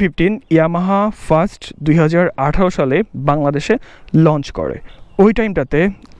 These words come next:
আমার দেখা best naked sports bike ছিল Yamaha M Flash। যদিও বাইকটা এখন market out। বাইকটাতে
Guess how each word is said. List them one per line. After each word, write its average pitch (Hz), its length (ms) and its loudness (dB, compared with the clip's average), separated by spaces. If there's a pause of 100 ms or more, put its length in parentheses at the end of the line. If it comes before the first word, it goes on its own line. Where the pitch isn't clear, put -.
(120)
আমার 208 180 2 (120)
দেখা 226 240 0 (380)
best 196 280 2 (260)
naked 151 280 0 (140)
sports - 300 -2
bike 156 240 2
ছিল 131 140 2 (640)
Yamaha 165 420 0 (320)
M - 100 0
Flash। 127 240 -2 (380)
যদিও 185 300 4 (200)
বাইকটা 151 320 0 (140)
এখন 156 240 -4 (320)
market 135 340 2
out। 160 200 0 (760)
বাইকটাতে 170 460 2